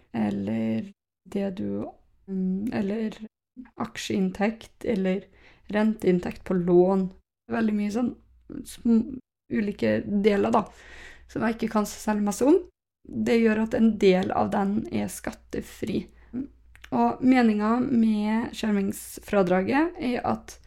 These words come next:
man skal kun være skattepliktig for investeringene sine.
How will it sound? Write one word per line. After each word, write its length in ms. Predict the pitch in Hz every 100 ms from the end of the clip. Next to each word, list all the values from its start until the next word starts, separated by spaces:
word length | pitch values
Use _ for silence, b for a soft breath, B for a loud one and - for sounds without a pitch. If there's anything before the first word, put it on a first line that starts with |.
| _
man 220 | 220 214 220
skal 300 | - - 208 -
kun 480 | - 220 220 240 -
være 320 | - 220 214 214
skattepliktig 800 | - 214 180 202 190 - - 240 - - 214
for 280 | - 220 202
investeringene 800 | - 220 208 202 220 196 196 190
sine. 300 | 214 202 233